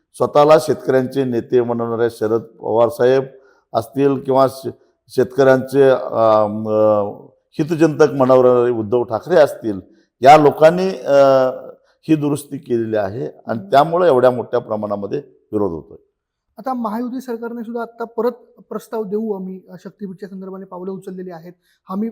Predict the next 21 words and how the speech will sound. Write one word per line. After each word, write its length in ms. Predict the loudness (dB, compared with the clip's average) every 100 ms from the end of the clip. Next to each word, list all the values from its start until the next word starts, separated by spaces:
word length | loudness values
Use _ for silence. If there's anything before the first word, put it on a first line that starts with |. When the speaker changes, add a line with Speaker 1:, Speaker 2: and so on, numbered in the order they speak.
| -10
Speaker 2:
अ, 200 | -12 -8
जो 120 | -4 -2
हमीभाव 440 | -2 -6 -6 -8
आहे 380 | -10 -12 -18 -16
जमिनीचा 420 | -14 -14 -16 -20 -20 _ _ -18
त्या 100 | -14
संदर्भातल्या 580 | -10 -6 -6 -6 -8 -10
सुद्धा 200 | -8 -8
गोष्टी 260 | -8 -10
त्यांनी 180 | -10 -10
सांगितल्यात 360 | -12 -18 -18 -20 -20
की 80 |
पाचपट 480 | -14 -14 -12 -8 -8 -8 _ -16
जर 100 | -14
का 100 | -12
तुमची, 380 | -14 -12 -10 -10
तुमची 300 | -10 -12 -10
जी 60 | -8
मागणी 260 | -8 -8
होती 140 | -10 -12
पाचपट 420 | -18 -20 -12